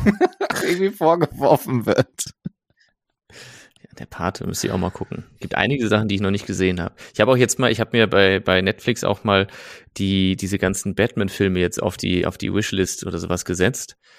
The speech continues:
Speaker 2: Aber dann will man das anfangen und dann sieht man, das dauert irgendwie zwei Stunden, fünfundfünfzig Minuten. Dann denk ich mir so: „Alter, wer hat denn die Zeit dazu, sich zwei Stunden, fünfundfünfzig Minuten Film anzugucken?“
Speaker 1: Genug Leute, unter anderem
Speaker 2: Ja, also,
Speaker 1: ich.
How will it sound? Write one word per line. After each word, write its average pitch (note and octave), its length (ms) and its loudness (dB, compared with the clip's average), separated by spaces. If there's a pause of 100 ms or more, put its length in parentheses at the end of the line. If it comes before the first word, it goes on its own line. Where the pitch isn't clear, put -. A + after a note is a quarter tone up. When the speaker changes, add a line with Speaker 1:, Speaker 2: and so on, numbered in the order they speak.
(260)
Speaker 2:
Aber F#2+ 220 2
dann G2 200 0
will G#2+ 100 2
man A2 100 4
das G2 160 2
anfangen A2 400 0
und F#2+ 60 0
dann F#2+ 80 -2
sieht G#2 160 -4
man, A2 100 0
das F#2+ 140 -2
dauert G2 180 4
irgendwie F#2+ 240 -2
zwei F2+ 260 2
Stunden, G#2+ 320 2
fünfundfünfzig G#2+ 640 -2
Minuten. G#2+ 340 -4
Dann F#2 100 -6
denk F2 100 -4
ich - 80 -14
mir F#2 60 -6
so: E2+ 60 -6
„Alter, F#2+ 200 -8
wer F#2+ 100 -4
hat A2 120 -8
denn A2 80 -2
die F#2+ 100 -6
Zeit A#2+ 340 0
dazu, G#2+ 240 -2
sich G2+ 160 -4
zwei - 200 0
Stunden, A2+ 240 -2
fünfundfünfzig B2+ 500 -2
Minuten A2 300 -2
Film D#3 300 2
anzugucken?“ - 600 -10 (1400)
Speaker 1:
Genug A#2+ 320 2
Leute, - 380 0 (260)
unter - 160 -8
anderem A#2+ 160 2
Speaker 2:
Ja, C#3 320 4
also, B2 220 2
Speaker 1:
ich. - 140 0